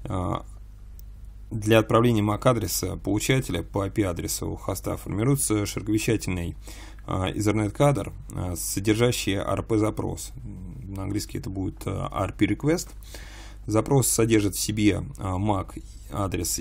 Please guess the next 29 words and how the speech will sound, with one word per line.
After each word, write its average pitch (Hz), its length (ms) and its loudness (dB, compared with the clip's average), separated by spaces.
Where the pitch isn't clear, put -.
и 95 380 0
I 101 240 -2
P 107 160 2
адрес, 92 460 -2
а, 90 260 -2
отправителя 123 840 0
и, 143 340 6
а, - 80 -2
вложенный 104 500 2
в - 40 -4
себе, 110 240 0
опять 98 220 -2
же, 98 260 -2
I 95 140 -4
P 107 160 2
адрес 98 300 0
получателя. - 720 0
А, 101 200 4
хост, 143 440 2
э, 98 280 2
к - 40 -14
которому 104 540 4
был, 101 320 6
э, - 40 0
об-, 104 320 0
к - 40 -2
которому, 110 380 2
а, 98 260 -2
отправлялся, 139 720 6